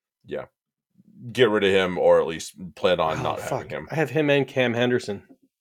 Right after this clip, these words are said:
Speaker 2: Damn it.
Speaker 1: Oh, gross, dude. <laughs> You're boned in that position, no doubt. <laughs> Uh, back row.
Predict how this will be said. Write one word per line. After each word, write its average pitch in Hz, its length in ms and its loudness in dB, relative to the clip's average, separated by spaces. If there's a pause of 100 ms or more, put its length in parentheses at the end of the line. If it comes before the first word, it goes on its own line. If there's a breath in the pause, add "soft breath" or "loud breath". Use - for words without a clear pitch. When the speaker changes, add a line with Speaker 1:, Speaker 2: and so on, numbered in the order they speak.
Speaker 2:
Damn 180 200 0
it. - 240 -8
Speaker 1:
Oh, 131 160 0
gross, 117 380 0
dude. - 320 -16 (160)
<laughs> - 240 -10
You're 147 260 4
boned 135 300 2
in 127 80 2
that 143 180 6
position, 127 540 -4
no 147 160 8
doubt. 131 440 4
<laughs> 135 1600 0 (440 loud breath)
Uh, 95 380 6
back 127 260 4
row. 107 280 6